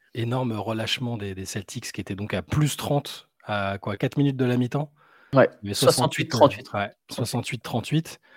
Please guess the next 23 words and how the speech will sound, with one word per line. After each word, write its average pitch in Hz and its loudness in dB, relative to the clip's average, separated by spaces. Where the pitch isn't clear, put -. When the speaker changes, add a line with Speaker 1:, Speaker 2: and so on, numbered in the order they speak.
Speaker 1:
Euh, 95 -2
alors, 98 0
euh, 98 -2
il, 107 0
il 131 0
manquait 127 2
qui ? 131 0
Il - 4
manquait, 113 -2
il 113 -4
manquait 110 -6
Jrue 120 -2
Holiday 143 0
peut-être, 160 -2
mais 107 -8
bon, 101 -14
ça, - -18
c'est - -14
pas - -2
Speaker 2:
Jrue 147 12
Holiday, 185 12
Derrick 165 10
White, 120 4